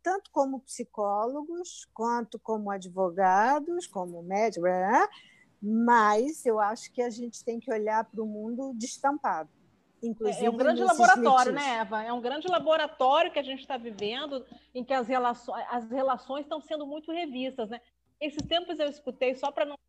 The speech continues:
Speaker 2: esquecer, mas depois eu vou fazer a pergunta que ainda tá guardada. Eu escutei, ah, foi de um desses filósofos nossos agora da atualidade, eu tô tentando lembrar quem foi que falou, se foi o Pondé, se foi algum outro que falou isso,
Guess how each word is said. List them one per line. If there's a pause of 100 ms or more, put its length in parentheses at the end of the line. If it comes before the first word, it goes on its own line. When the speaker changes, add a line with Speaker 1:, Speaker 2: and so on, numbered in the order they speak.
(220)
Speaker 2:
esquecer,
mas
depois
eu
vou
fazer
a
pergunta
que
ainda
tá
guardada. (460)
Eu
escutei,
ah, (240)
foi
de
um
desses
filósofos
nossos
agora
da
atualidade,
eu
tô
tentando
lembrar
quem
foi
que
falou,
se
foi
o
Pondé,
se
foi
algum
outro
que
falou
isso,